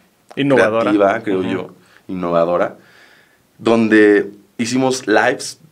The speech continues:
Speaker 2: con el chef. Entonces lo que hacíamos nosotros y le decimos a los meseros que tenían carro, "Quien ganase una propina, van a tener que salir a repartir aquí
Speaker 1: Ok.
Speaker 2: en la zona". Entonces lo que consistía eran clases de cocina. Entonces nosotros preparábamos absolutamente todo ya en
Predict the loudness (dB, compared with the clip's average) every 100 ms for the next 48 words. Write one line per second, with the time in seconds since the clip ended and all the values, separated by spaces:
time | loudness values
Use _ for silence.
0 | -16 -6 -4 -4 -4 -4 -4 -8 _ -10
1 | -8 -4 -2 -2 -4 -4 -4 -4 -4 -4
2 | -6 -4 -4 -4 -6 -6 -6 -4 -6 -6
3 | -6 -6 -8 -8 -6 -6 -2 -2 -2 -14
4 | _ -20 _ -8 -2 0 0 0 -2 -4
5 | -4 -6 -6 -8 -6 -4 -4 -4 -8 -6
6 | -4 -4 -4 -10 -12 -14 -14 -18 -14 -10
7 | -4 -2 -2 -4 -10 -12 -14 -10 -6 -4
8 | -6 -12 -6 -4 -4 -4 -6 -6 -6 -4
9 | -2 -4 -4 -6 -6 -10 -12 -12 -12 -14
10 | _ -20 -20 -20 _ -4 -4 -4 -8 -12
11 | -8 -4 -4 -2 -4 -4 -2 0 2 0
12 | -4 -6 -6 -2 0 0 -2 -2 0 0
13 | -2 -2 -2 0 -2 -6 -10 -14